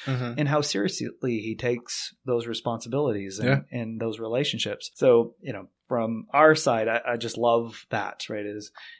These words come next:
Speaker 2: is kinda sharing that back and forth was, was really, uh, helpful. On the other end, uh, again, I really kind of liked from my takeaways is hearing kind of the progression that he has seen in terms of the financial advice industry.
Speaker 1: Yeah,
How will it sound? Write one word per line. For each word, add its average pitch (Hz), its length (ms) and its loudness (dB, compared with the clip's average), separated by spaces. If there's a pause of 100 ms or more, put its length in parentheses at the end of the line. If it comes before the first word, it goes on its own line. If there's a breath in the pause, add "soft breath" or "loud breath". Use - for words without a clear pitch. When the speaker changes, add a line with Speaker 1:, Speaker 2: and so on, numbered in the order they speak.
Speaker 2:
is 101 340 -6
kinda 117 240 -4
sharing 127 380 2
that - 180 -2
back 107 220 -4
and 101 120 -8
forth 110 300 -6
was, 104 260 -8
was 104 200 -12
really, 107 260 -4 (300)
uh, 95 220 -8
helpful. 110 460 -8 (320 loud breath)
On 135 160 2
the 135 160 2
other 156 240 6
end, 113 380 -2 (100)
uh, 104 200 -4 (200)
again, 123 280 0
I 110 100 -2
really 131 380 0
kind 127 200 -4
of 107 240 -4 (100)
liked 123 580 0
from 110 300 -6
my 127 260 0
takeaways 165 520 -2
is 117 200 -2 (260 loud breath)
hearing 139 460 2
kind 139 180 -6
of 131 80 -2
the 127 60 -2
progression 120 580 0
that 117 140 -6
he 127 180 -4
has 127 160 0
seen 127 240 -2
in 120 100 0
terms 120 220 -6
of 117 80 0
the 107 60 -6
financial 113 320 -4
advice 104 280 -6
industry. 147 480 -4
Speaker 1:
Yeah, 123 280 6